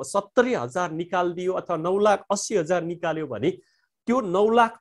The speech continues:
अस्सी हजारको तपाईँले नब्बे प्रतिशत पोलिसीलाई कोल्याटरल राखेर, धितो राखेर लोन पनि लिन सक्नुहुन्छ। यस्तो लोन सुविधा पनि छ भन्ने कुरा म तपाईँलाई जानकारी गराउन चाहन्छु भने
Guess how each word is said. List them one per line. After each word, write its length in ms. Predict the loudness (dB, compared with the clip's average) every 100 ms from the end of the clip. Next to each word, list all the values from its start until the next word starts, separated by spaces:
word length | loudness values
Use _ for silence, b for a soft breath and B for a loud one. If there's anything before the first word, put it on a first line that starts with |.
| -4
अस्सी 260 | -4 -2
हजारको 480 | -4 -2 -2 -2 -6
तपाईँले 460 | -4 -2 -2 -2 -2
नब्बे 560 | -4 0 0 0 -2
प्रतिशत 560 | 0 0 -2 -6 -12 -12
पोलिसीलाई 960 | -12 _ 2 2 2 -4 -6 -2 0 0
कोल्याटरल 640 | -2 0 2 2 0 -4
राखेर, 380 | -4 -4 -4 -6
धितो 320 | -6 -4 -2
राखेर 360 | 0 -2 -2 -2 -4 B -8
लोन 380 | -2 2 2 2
पनि 280 | -2 -4 -4
लिन 220 | -4 -4
सक्नुहुन्छ। 600 | -6 -10 -8 -8 -8 -10
यस्तो 460 | -12 -10 -6 -2 2
लोन 200 | 2 0
सुविधा 460 | -6 -6 -2 -2
पनि 260 | -2 -6 -8
छ 160 | -4 -2
भन्ने 380 | 0 -2 -10 -8
कुरा 340 | -2 -2 -4 b _
म 40 | -8
तपाईँलाई 400 | -8 -6 -6 -6
जानकारी 480 | -6 -8 -6 -6 -4
गराउन 320 | -6 -6 -8
चाहन्छु 560 | -6 -6 -6 -8 -10
भने 400 | -8 -4 -4 -4